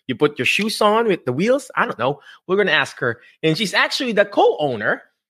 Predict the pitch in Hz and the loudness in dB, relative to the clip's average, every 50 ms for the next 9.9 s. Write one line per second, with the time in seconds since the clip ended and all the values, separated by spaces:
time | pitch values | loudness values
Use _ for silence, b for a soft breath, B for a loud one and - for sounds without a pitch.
0 | _ _ _ _ _ _ _ _ _ _ _ _ - 165 180 185 180 165 190 180 | _ _ _ _ _ _ _ _ _ _ _ _ 2 2 2 4 4 2 2 4
1 | 190 285 311 381 349 - 277 254 208 - 214 226 220 208 196 220 226 220 220 214 | 4 4 2 2 2 2 0 -2 0 0 0 0 2 0 0 0 2 2 2 2
2 | 220 - - - 220 233 226 - 214 220 285 381 480 415 - 160 104 - - - | -2 -6 -6 -4 -4 -4 -4 -6 -6 -4 -2 -2 -2 -2 -2 -6 -6 -6 -10 -18
3 | - 67 - _ _ _ _ _ _ _ _ _ - 392 415 349 170 - - - | -20 -20 -20 _ _ _ _ _ _ _ _ _ -10 -8 -8 -8 -8 -12 -18 -20
4 | - _ _ _ _ _ _ _ _ - - 180 170 - - 214 240 - 240 180 | -20 _ _ _ _ _ _ _ _ -6 -2 -2 0 0 0 -4 -2 -2 0 0
5 | 180 233 294 415 320 302 220 196 208 202 190 196 - - 190 180 170 160 147 147 | 0 2 2 2 2 2 2 2 4 4 2 2 0 0 2 2 2 2 0 0
6 | 151 151 131 131 131 131 131 127 - 151 180 262 - - - - 160 151 160 156 | -2 -2 -2 0 2 2 0 0 -2 -6 -6 -6 -8 -8 -2 0 2 4 4 4
7 | 151 165 208 226 190 196 240 262 185 127 143 - - - - _ _ _ _ _ | 4 2 0 0 0 0 2 2 4 4 4 2 0 -6 -20 _ _ _ _ _
8 | _ _ _ _ _ - - 175 180 185 190 185 175 180 - 214 208 - - - | _ _ _ _ _ -2 0 2 4 6 4 4 4 2 2 0 0 0 -2 -4
9 | 180 175 - - 277 339 349 - 156 143 127 110 104 101 107 - - | -4 -4 -2 0 0 0 2 2 0 -2 -2 -2 -4 -6 -8 -10 -12